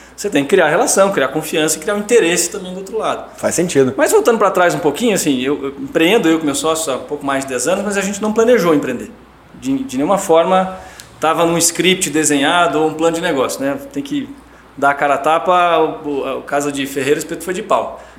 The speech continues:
Speaker 1: A gente não fez um planinho de negócio. Hoje, não deixo nenhum cliente seguir pra frente se não tiver planejado. Mas a gente seguiu vida, eu e meu sócio, a gente seguiu vida, vidas executivas normais, passando por empresas, et cetera. Até que chegou um ponto,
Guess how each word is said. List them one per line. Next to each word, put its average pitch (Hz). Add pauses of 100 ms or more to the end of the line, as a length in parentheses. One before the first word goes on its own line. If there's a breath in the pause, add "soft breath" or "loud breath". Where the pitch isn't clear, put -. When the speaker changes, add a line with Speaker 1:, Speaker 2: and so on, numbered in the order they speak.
Speaker 1:
A 120
gente -
não 277
fez 190
um 156
planinho 156
de 147
negócio. 139
Hoje, 190
não 220
deixo 190
nenhum 202
cliente 190
seguir 175
pra 165
frente 156
se 190
não 185
tiver 202
planejado. 190 (560 loud breath)
Mas 240
a -
gente 269
seguiu 262
vida, 220
eu 185
e -
meu 160
sócio, 185
a 156
gente 170
seguiu 202
vida, 190
vidas 165
executivas 208 (220)
normais, 277
passando 175
por 160
empresas, 147
et 127
cetera. - (580 loud breath)
Até 175
que 262
chegou 254
um 196
ponto, 220